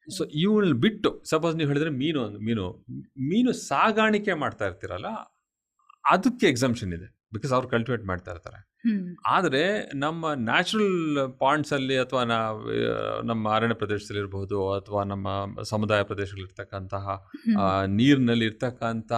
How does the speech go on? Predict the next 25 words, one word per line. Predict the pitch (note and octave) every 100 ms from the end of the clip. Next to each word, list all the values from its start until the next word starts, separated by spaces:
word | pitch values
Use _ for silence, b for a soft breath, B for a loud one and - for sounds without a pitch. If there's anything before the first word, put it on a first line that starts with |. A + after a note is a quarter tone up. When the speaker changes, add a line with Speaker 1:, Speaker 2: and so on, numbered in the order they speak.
| A2 G#2 G2
Speaker 1:
ಜೀವ | A3 - -
Speaker 2:
ಮೀನು. | -
Speaker 1:
ಪ್ರಭೇದಗಳು | A2+ C#3 F3 C#3+
ಇರ್ತಾವಲ್ವ | A2+ G2 F#2+ F2+ F2+
ಕೆಲವು, | F#2 G2 C3+
Speaker 2:
ಹಾ. | D#3+ G3+ F3 - _ -
Speaker 1:
ಅವನ್ನ | A#2+ G#3 B3 B3 A#3+
ಕಮರ್ಷಿಯಲ್ | D#3 G3 B3+ - G3
ಯಾರಾದ್ರೂ | D3+ C3 A#2+
ಬಳಸ್ತಾ | G2+ G2+ - F2+
ಇದ್ರೆ | F#2+ - _ _ A3
Speaker 2:
ಓಕೆ. | F#3 - D#3+ - _ _ D3
Speaker 1:
ಆವಾಗ | F3+ G#3+ F#3+
ಅವರು | G#3+ F3+ C3+ D#3 C#3+
ಪರ್ಮಿಷನ್ | G#2+ F#2+ F#2+ F2+
ತಗೋಬೇಕಾಗುತ್ತೆ. | - - _ _ _ _ G#3
Speaker 2:
ಓಕೆ, | E3+ - - F3 -
ಓಕೆ. | F3+ - - - _ _ _ _ _
ಹಾಗೆ | - C#4+ E4
ಇದ್ರಲ್ಲಿ | C4+ C4 B3+ A#3+
ಏನ್, | A#3 C#4+ C4
ಯಾವ | A3 B3+
ರೀತಿಯ | C4+ D4+ D4 D4
ಶಿಕ್ಷೆಗಳನ್ನ | - B3 - - D4+ C#4 A3+ A3
ಅನುಭವಿಸ್ಲಿಕ್ಕೆ, | G3 F#3 F#3 F#3 F#3 F3+ F3+ - F3 E3